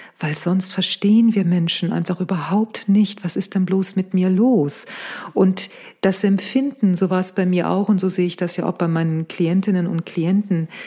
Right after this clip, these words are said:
das Empfinden, dass in einem selber der Feind ist, ist wirklich eine schlimme Sache, weil du kannst dir ja nicht entkommen. Also wir brauchen dringendst einen anderen Blickwinkel auf uns selbst, eine andere Begegnung mit uns selbst.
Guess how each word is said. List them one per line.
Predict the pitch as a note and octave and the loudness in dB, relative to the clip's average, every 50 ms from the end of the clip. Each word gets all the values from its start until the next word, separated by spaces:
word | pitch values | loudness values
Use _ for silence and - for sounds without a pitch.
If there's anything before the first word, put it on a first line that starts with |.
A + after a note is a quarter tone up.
| - - - | -16 -6 -2
das | F#3+ F3+ - - | 0 0 2 2
Empfinden, | G3+ G3+ F#3+ F#3+ - - C4 C4 C4+ C4 C4 A3 F#3+ | 2 2 2 0 -2 -2 0 0 0 2 2 2 2
dass | F3+ F3+ F3 - | 2 2 0 -2
in | - - - G#3+ A3+ A#3+ A3 | -4 0 2 4 4 4 4
einem | G#3 G3+ G3 F#3+ F#3+ | 4 4 4 2 2
selber | E3+ - F3+ F#3 G#3 A3+ F#3 F3+ E3+ E3 E3 E3 - - - - _ - | 2 2 2 2 2 2 2 2 2 0 -2 -4 -6 -12 -20 -20 _ 0
der | F#3 E3+ E3 D#3+ | 0 0 2 -2
Feind | - - - - G#3+ A3 A#3+ C4+ B3+ G#3 E3+ E3 - - - - | -6 -8 -4 0 0 2 4 4 4 4 4 2 -2 -6 -6 -2
ist, | F3+ D#3 D3+ D3 - - - - - - - - - - - - _ _ _ | -2 0 0 0 -2 -4 -6 -6 -10 -16 -20 -20 -20 -20 -20 -20 _ _ _
ist | - A3+ - - - - D#3+ E3+ E3 | 0 2 2 0 -2 -4 -6 -2 0
wirklich | G3+ A3+ A3+ A3+ - A3+ A3+ - - | 2 2 2 2 0 -2 -2 -2 -2
eine | F#3+ F#3 F3+ F3+ | 0 0 0 0
schlimme | - - - G#3 G#3+ G#3+ G#3 F#3+ | -2 -2 0 2 2 4 2 2
Sache, | D#3 F#3 G3+ G#3 - A3+ F3+ D#3+ | 2 0 -2 0 0 0 0 0
weil | F3 F3 E3+ | 0 0 0
du | F3+ | -2
kannst | E3+ - - G3 G#3 G#3 G3+ - - | -4 -4 0 2 2 2 2 2 0
dir | G#3+ | 2
ja | F#3+ G3 G3 F#3+ | 2 2 2 2
nicht | F#3+ F#3+ - - | 2 0 0 0
entkommen. | - F#3+ F3+ F3 - - - A#3+ C#4+ D#4+ C#4 F#3 D3+ D3 C#3+ C#3 C#3 C#3+ - - - - - - - - - - _ - | 0 0 0 -2 -4 -2 -2 0 2 2 2 2 2 2 -2 -2 -4 -6 -8 -12 -12 -12 -10 -10 -12 -12 -14 -16 _ 0
Also | F#3 F#3 F3+ - F#3+ D#3 | 0 2 2 2 2 2
wir | G3 F#3+ | 0 0
brauchen | G3 F3 F3+ F#3+ G#3+ F#3+ G3+ G3+ G3 G3 | 2 0 0 0 0 2 2 2 0 2
dringendst | - F#3+ F3 G3+ A3+ A#3+ B3 A3+ G#3 G#3 F#3+ F3 D#3+ D#3 - - - | 0 2 2 4 4 4 4 4 4 4 2 2 0 -2 -4 -6 -4
einen | - F3 E3+ - | -2 -2 0 0
anderen | - G3 G#3+ A3 A3 A3 G3 G3+ F#3+ F#3 - | 2 4 6 6 6 4 4 4 2 2 2
Blickwinkel | F3+ F3+ G#3 G#3 - - G3 F#3+ F#3 F#3+ F#3 E3+ | 0 0 0 0 -2 -2 -2 -2 0 0 -2 -2
auf | D#3+ E3 E3+ E3+ - | -2 -2 -4 -4 -4
uns | E3 D#3+ D#3+ - | -6 -6 -4 -4
selbst, | - D#3+ E3+ F#3+ F#3 - - | -2 -2 -2 -2 -4 -4 -4
eine | E3+ E3 E3 - | -2 -2 0 0
andere | F3+ F#3 F#3+ F#3+ F#3 | 0 0 0 0 0
Begegnung | F3+ F#3+ E3+ - E3+ D#3+ E3+ E3+ - E3 D#3 D3+ | 0 -2 -2 0 0 0 0 -2 -2 -4 -4 -4
mit | D3+ D#3+ D#3 - | -4 -6 -6 -8
uns | C#3 C3+ B2+ - - | -12 -12 -12 -10 -8
selbst. | A3+ G#3+ G3+ F#3+ - - - - - | -8 -8 -8 -8 -10 -12 -12 -12 -14